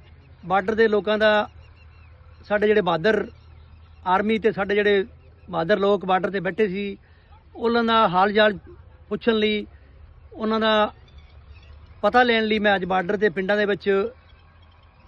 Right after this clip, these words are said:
ਆਇਆ ਸੀਗਾ। ਤੇ ਬਾਰਡਰ ਦੇ ਬਹਾਦਰ ਲੋਕ ਸਾਡੇ ਪੂਰੇ ਖੁਸ਼ ਨੇ, ਸਾਡੇ ਪ੍ਰਧਾਨ ਮੰਤਰੀ ਮੋਦੀ ਸਾਹਿਬ ਤੋਂ ਤੇ ਸਾਡੇ ਜਿਹੜੀ ਆਰਮੀ ਦੇ ਸਾਰੇ ਹੀ ਫੌਜ ਦੇ ਅਫਸਰਾਂ ਤੋਂ, ਸਾਡੇ ਦੇਸ਼ ਦੇ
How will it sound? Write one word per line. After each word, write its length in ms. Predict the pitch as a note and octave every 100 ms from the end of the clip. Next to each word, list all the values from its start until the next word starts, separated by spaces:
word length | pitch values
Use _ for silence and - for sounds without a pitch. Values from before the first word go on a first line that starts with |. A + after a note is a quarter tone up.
| -
ਆਇਆ 220 | F3+ A3
ਸੀਗਾ। 440 | A3+ A#3+ A#3 A#3 A#3+ - - - - - - - -
ਤੇ 140 | F#3 F3+
ਬਾਰਡਰ 320 | E3+ F#3 G#3+
ਦੇ 400 | A3 A3+ A3 A3+ - F3
ਬਹਾਦਰ 360 | E3 E3+ G#3
ਲੋਕ 220 | G#3 G#3 E3
ਸਾਡੇ 280 | G3 G3
ਪੂਰੇ 280 | F3+ G3+ G#3+
ਖੁਸ਼ 280 | - G3+ A3+
ਨੇ, 120 | A3+
ਸਾਡੇ 220 | F#3+ G3
ਪ੍ਰਧਾਨ 360 | F#3 G3+ F#3+ F3
ਮੰਤਰੀ 260 | F#3 F3 F#3+
ਮੋਦੀ 240 | F3+ F#3+
ਸਾਹਿਬ 220 | G#3+ G#3+
ਤੋਂ 260 | G#3 A3+ A3 - - - - - -
ਤੇ 60 |
ਸਾਡੇ 280 | F3 G3 G3+
ਜਿਹੜੀ 240 | G3 G#3 -
ਆਰਮੀ 340 | F#3 F#3+ G3
ਦੇ 180 | G#3 G3+
ਸਾਰੇ 380 | F3 G3 A3 A3
ਹੀ 220 | G#3 A3
ਫੌਜ 320 | E3+ F#3+ G3
ਦੇ 140 | F3 F#3+
ਅਫਸਰਾਂ 300 | - G#3+ A3
ਤੋਂ, 260 | A3+ A3+ - - - - - - - F#3+
ਸਾਡੇ 200 | F#3+ F#3+
ਦੇਸ਼ 320 | F#3 G#3 F3+
ਦੇ 320 | A3 A3